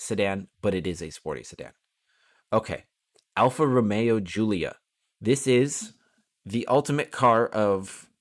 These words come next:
or the official car of, yeah, okay, sure, I'll, I'll try that. The Giulia is an excellent looking car. It's one of the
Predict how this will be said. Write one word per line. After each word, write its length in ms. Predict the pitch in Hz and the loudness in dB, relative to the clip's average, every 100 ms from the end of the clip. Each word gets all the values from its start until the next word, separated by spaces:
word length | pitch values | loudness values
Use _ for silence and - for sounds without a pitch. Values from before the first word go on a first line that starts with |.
| _ - | _ 0
or 140 | 117 | 0
the 80 | 113 | 2
official 340 | 110 160 160 | -2 -2 -2
car 320 | 110 127 120 | 0 2 4
of, 400 | 76 98 98 90 - _ _ _ _ - | 4 0 -2 -6 -16 _ _ _ _ 0
yeah, 160 | 202 | 2
okay, 240 | 156 165 160 | 2 2 0
sure, 200 | - 160 | 2 2
I'll, 160 | 120 - | 2 0
I'll 80 | |
try 200 | 135 107 | -2 0
that. 260 | 87 90 - _ _ _ _ _ _ _ _ _ _ - | 0 -2 -6 _ _ _ _ _ _ _ _ _ _ -10
The 200 | 113 123 | -2 -2
Giulia 640 | 107 170 180 170 160 151 - | 0 -2 0 0 0 0 -2
is 360 | 131 127 107 | 0 0 -2
an 200 | - 113 - | -8 -8 -2
excellent 460 | 131 - 143 131 | -2 0 -2 0
looking 280 | 117 - 101 | -2 -2 -6
car. 320 | - 82 71 - | -4 -4 -4 -4
It's 220 | 113 - | -6 -4
one 160 | 131 | -4
of 120 | 135 | -4
the 100 | - | -4